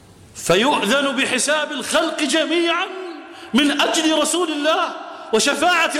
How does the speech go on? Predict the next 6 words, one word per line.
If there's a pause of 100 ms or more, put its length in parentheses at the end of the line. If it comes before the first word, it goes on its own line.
رسول
الله (280)
صلى
الله
عليه
وسلم.